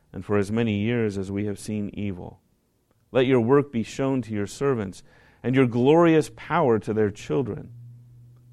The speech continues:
Let the favor of the Lord our God be upon us, and establish the work of our hands upon us." Yes, establish the work of our hands.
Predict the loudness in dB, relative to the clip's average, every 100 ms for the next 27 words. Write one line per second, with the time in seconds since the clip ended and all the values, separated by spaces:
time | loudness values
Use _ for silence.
0 | -16 -14 -10 -10 -6 0 0 0 -2 -6
1 | -12 _ _ -10 -6 -2 0 2 2 2
2 | 0 -2 -4 -6 -8 -8 -8 -8 -10 -16
3 | -20 _ _ _ _ _ -8 -6 -6 -8
4 | -6 -4 -4 -8 -12 -12 -8 -6 -6 -6
5 | -8 -8 -10 -10 -10 -12 -16 _ _ _
6 | -20 _ -10 -10 -12 -18 -20 -6 -2 -2
7 | -4 -16 _ _ _ _ _ -20 -18 -10
8 | -8 -6 -6 -10 -12 -20 _ _ _ _
9 | -6 -4 -4 -4 -4 -6 -6 -8 -10 -12
10 | -18 _